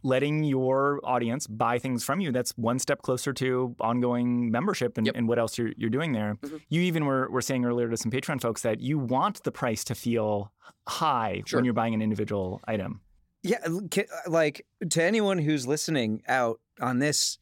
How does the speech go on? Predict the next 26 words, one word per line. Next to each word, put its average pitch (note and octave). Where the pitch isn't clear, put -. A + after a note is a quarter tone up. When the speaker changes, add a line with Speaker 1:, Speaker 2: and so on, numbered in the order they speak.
Speaker 2:
We F#3+
Speaker 3:
it -
Speaker 2:
don't C4+
recommend A3+
buying E3
them. A#2
Speaker 3:
Don't A#3
buy D4
the A3+
individual G#3+
Speaker 2:
Join A3
Speaker 3:
track. -
Speaker 2:
the B3+
Patreon. B3
Speaker 3:
It B3+
is C#4+
cheaper C4
if F#3
you B3
go F#3
Speaker 2:
<laughs> -
And C#4+
you D#4
get D4
Speaker 3:
to C#4+
Speaker 2:
more. F4+